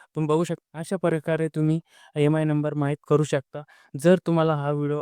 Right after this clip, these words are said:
आवडला असेल, तर व्हिडिओला लाईक करा आणि चॅनलला सबस्क्राईब करा, म्हणजे असेच सोलार पंपविषयी आणि शेतीविषयी तुम्हाला व्हिडिओ मिळत राहतील.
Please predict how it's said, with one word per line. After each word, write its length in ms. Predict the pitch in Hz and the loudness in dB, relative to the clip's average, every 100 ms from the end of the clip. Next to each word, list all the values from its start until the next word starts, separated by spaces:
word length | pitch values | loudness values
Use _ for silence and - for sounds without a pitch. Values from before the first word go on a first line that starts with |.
| - | 0
आवडला 380 | 143 156 165 | 2 2 2
असेल, 280 | 151 135 147 139 | -2 -2 -6 -4
तर 60 | |
व्हिडिओला 360 | 139 139 143 147 | -4 0 2 2
लाईक 260 | 139 147 165 | 0 -2 -4
करा 220 | 160 147 | -6 -4
आणि 140 | 143 143 151 | -4 -8 -10
चॅनलला 360 | 143 143 143 | -10 -10 -10
सबस्क्राईब 460 | 139 135 - 156 160 - | -6 -8 -4 -4 -4 -4
करा, 200 | 143 143 - _ _ | -8 -8 -14 _ _
म्हणजे 300 | 143 143 160 - | 0 2 2 0
असेच 280 | 143 143 175 | -6 -6 -8
सोलार 320 | - 151 147 | 0 2 2
पंपविषयी 540 | 139 147 143 139 - 147 | 2 0 0 -4 0 0
आणि 200 | 139 139 | 2 -2
शेतीविषयी 520 | 143 131 147 135 139 | -4 -6 -6 -4 -4
तुम्हाला 300 | 135 139 135 | -2 -2 -2
व्हिडिओ 200 | 131 135 | -2 -2
मिळत 480 | 135 131 139 151 - | 0 0 0 -2 -4
राहतील. 280 | 139 135 | -10 -8